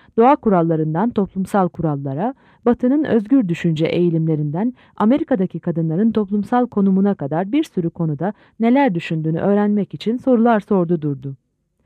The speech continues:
Smirnov bütün bu sorulara nükteyle ve heyecanla cevap verdi. Smirnov'un mavi takım elbiseli adamın onu kolundan tuttuğu gibi bir sonraki istasyonda trenden indirip yüzünde hain bir gülümsemeyle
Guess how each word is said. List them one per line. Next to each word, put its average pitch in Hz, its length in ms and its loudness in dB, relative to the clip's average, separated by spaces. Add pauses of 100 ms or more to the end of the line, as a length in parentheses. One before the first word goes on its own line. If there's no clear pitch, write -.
(280)
Smirnov 240 560 2
bütün 262 280 -2
bu 208 60 2
sorulara 165 540 -2 (280)
nükteyle 190 600 2
ve 180 100 2
heyecanla 220 520 2
cevap 160 420 0
verdi. 139 360 -8 (880)
Smirnov'un 233 720 2 (340)
mavi 240 300 4
takım 254 300 0
elbiseli 165 460 -2
adamın 175 460 -2 (200)
onu 208 220 4
kolundan 214 480 2
tuttuğu 214 400 -2
gibi 185 280 -2
bir 294 120 0
sonraki 185 500 0
istasyonda 160 640 -6
trenden 180 440 0
indirip 151 460 -2 (340)
yüzünde 208 400 6
hain 190 380 4
bir 202 100 4
gülümsemeyle 165 840 0